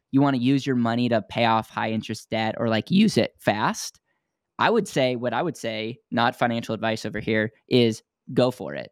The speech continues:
Like, I actually think velocity banking makes a ton of sense, but that's the, the, the big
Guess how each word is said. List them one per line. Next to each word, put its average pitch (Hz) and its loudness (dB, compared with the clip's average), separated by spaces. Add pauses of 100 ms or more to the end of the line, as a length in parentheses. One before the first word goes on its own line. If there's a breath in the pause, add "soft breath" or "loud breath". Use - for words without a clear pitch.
Like, 120 -6
I 123 4
actually 127 -2
think 123 -8
velocity 117 -6
banking 110 -2 (340)
makes 117 2
a 117 -8
ton 120 -2
of 107 -4
sense, 117 0
but 131 0
that's 143 0
the, 135 -2
the, 123 -8
the 127 -8
big 160 -2